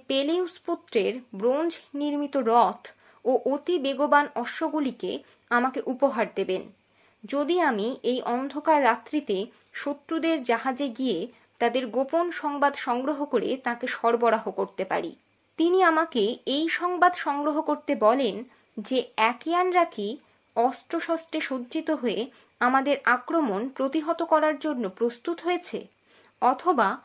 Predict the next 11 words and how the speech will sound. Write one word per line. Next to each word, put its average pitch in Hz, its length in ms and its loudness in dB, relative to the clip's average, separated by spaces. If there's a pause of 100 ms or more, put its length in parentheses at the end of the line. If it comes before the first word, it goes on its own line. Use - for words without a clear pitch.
(300)
আসন্ন 359 560 0
বিপদের 330 440 0
ভয়ে 262 440 0
শঙ্কিত 285 540 -4
হয়ে 269 400 -2 (340)
প্রহরা 311 420 4
থেকে 285 280 -4
বিরত 247 380 -2
হয়েছে 339 500 -2 (580)
এবং 294 360 0
ক্লান্ত 277 460 -2